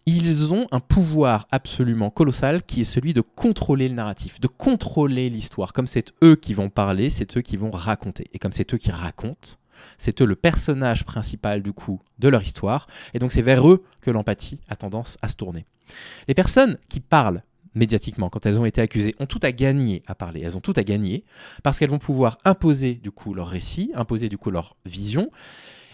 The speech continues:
essayer de faire en sorte que l'empathie soit dirigée contre eux-mêmes. Les victimes n'ont aucun intérêt à parler médiatiquement. Parce que si elles sont jeunes actrices, elles auront peur de plus être embauchées. Parce que si elles veulent faire carrière, elles auront peur de plus pouvoir être, euh,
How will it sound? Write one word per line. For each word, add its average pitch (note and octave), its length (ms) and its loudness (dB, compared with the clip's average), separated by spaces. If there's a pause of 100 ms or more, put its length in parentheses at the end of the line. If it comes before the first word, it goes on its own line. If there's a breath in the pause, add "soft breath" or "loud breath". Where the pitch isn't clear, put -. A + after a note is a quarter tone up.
essayer F3 400 2
de C#3 80 2
faire C3+ 160 -2
en C3 60 -6
sorte - 380 -4
que D#3 280 4
l'empathie C3 400 -2
soit A#2 140 -6
dirigée G#2+ 340 -4
contre F#2 420 -8 (440)
eux-mêmes. C#3+ 340 -2 (720)
Les D#3 140 4
victimes F#3+ 340 0
n'ont D3+ 180 0
aucun C3+ 280 -2
intérêt G2 280 -6
à E2 60 -8
parler F#2+ 220 -6
médiatiquement. F#2 440 -12 (280)
Parce C#3+ 220 2
que C#3+ 100 0
si C3 140 -2
elles A2+ 80 2
sont A#2 140 -4
jeunes G#2+ 240 -2
actrices, - 320 -6
elles F#2+ 140 -2
auront F2+ 140 -4
peur F#2+ 140 -2
de F#2 60 -4
plus E2+ 160 -6
être - 140 -8
embauchées. F#2+ 400 -2
Parce G#2+ 160 -4
que A#2 100 -4
si - 160 -4
elles G2+ 60 0
veulent G#2 100 0
faire - 220 -6
carrière, G#2+ 320 -2
elles G2 140 -4
auront G2 160 -6
peur A2 200 0
de G2+ 80 -2
plus - 200 -10
pouvoir G2 260 0
être, - 220 -6
euh, F2+ 140 0